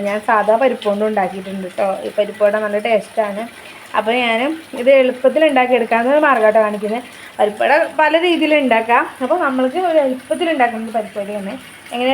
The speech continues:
ഉണ്ടാക്കിയെടുക്കാമെന്ന് നോക്കാം. ഇപ്പം അതിനായിട്ട് നമ്മൾ എന്താ പരിപ്പ് എടുത്തിട്ട് കുറച്ച് നേരം ഒരു രണ്ട് മണിക്കൂർ ഒരു മൂന്ന് മണിക്കൂർ വെള്ളത്തിലിടണം ട്ടോ. ഇല്ലെങ്കിൽ അതിനൊന്നും സമയമില്ലാന്നുണ്ടെങ്കിൽ കുറച്ച് ചൂടുവെള്ളം ഉണ്ടെങ്കിൽ അതിലേക്ക് എടുത്ത് പരിപ്പ് ഇട്ടാൽ മതി. കുറച്ച് നേരം കഴിഞ്ഞിട്ട് ഒന്ന് പൊന്തി വരുമ്പോൾ ഒന്ന്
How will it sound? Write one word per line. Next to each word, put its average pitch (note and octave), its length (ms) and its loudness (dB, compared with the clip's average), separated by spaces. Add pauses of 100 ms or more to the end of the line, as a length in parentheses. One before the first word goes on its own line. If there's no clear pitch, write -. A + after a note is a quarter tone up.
ഉണ്ടാക്കിയെടുക്കാമെന്ന് G3+ 640 -2
നോക്കാം. - 220 -12 (760)
ഇപ്പം D4+ 180 2
അതിനായിട്ട് D#4+ 400 2
നമ്മൾ F#4+ 180 2 (380)
എന്താ C#4 300 4
പരിപ്പ് C4 300 4
എടുത്തിട്ട് C#4 340 2
കുറച്ച് C4 300 2
നേരം C4 180 8
ഒരു B3+ 100 2
രണ്ട് A#3+ 240 2
മണിക്കൂർ B3+ 320 2
ഒരു B3+ 140 2
മൂന്ന് A#3+ 180 -2
മണിക്കൂർ A#3+ 340 -2
വെള്ളത്തിലിടണം G#3+ 680 2
ട്ടോ. A3+ 100 6 (460)
ഇല്ലെങ്കിൽ A#3+ 400 -2 (160)
അതിനൊന്നും D4 400 0
സമയമില്ലാന്നുണ്ടെങ്കിൽ B3 640 0
കുറച്ച് B3 320 -6
ചൂടുവെള്ളം A#3 380 6
ഉണ്ടെങ്കിൽ A3+ 260 0
അതിലേക്ക് G3+ 260 -2
എടുത്ത് A3 240 -4
പരിപ്പ് G#3+ 280 -2
ഇട്ടാൽ G3 260 -2
മതി. G3 220 -6 (420)
കുറച്ച് A3+ 240 0
നേരം A#3+ 200 2
കഴിഞ്ഞിട്ട് B3 340 -2
ഒന്ന് B3 140 -4
പൊന്തി A3+ 260 -4
വരുമ്പോൾ G#3+ 320 2 (540)
ഒന്ന് A#3+ 120 -6